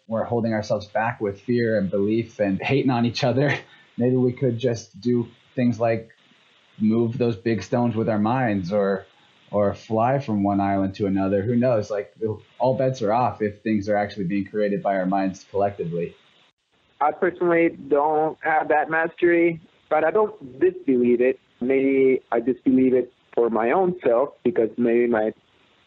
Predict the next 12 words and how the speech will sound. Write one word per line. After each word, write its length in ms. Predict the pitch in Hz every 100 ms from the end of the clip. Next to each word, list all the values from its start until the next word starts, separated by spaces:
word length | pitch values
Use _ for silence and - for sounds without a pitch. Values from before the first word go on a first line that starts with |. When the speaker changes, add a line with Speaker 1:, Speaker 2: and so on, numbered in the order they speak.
| -
Speaker 2:
self-confidence 600 | 117 - 131 127 131 117
is 100 | 135
not 200 | 123 117
as 80 | 113 -
strong. 560 | 160 156 127 123 127 127 _ - - - - _ _ _ -
But 140 | 196
yeah, 200 | 339 233
no, 200 | 196 254
I 100 | 196
think 220 | 220 269
anything's 560 | 247 208 175 175 165 147
possible. 640 | 156 147 - 151 151 156